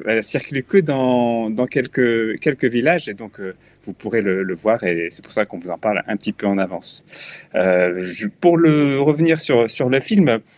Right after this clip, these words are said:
en quelques mots, euh, c'est l'histoire, euh, euh, de Liliane Steiner, qui est, euh, psychiatre. Euh, elle a dans, dans son cabinet, elle apprend la mort d'une patiente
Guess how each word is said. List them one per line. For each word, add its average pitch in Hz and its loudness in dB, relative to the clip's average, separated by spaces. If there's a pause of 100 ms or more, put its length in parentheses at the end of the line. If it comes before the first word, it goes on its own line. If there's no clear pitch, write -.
(120)
en 123 0
quelques 143 0
mots, 143 4
euh, 113 2
c'est 104 2
l'histoire, 127 0
euh, 95 2 (420)
euh, 90 -2
de 85 -2
Liliane 113 0
Steiner, 92 -2 (180)
qui - -4
est, 92 2
euh, 85 -4
psychiatre. - -2 (560)
Euh, 85 0
elle 95 0
a 95 4
dans, 98 -2
dans 107 0
son 104 -6
cabinet, 98 2
elle 101 4
apprend 127 -4
la 104 -2
mort 113 -8
d'une 104 -8
patiente - -4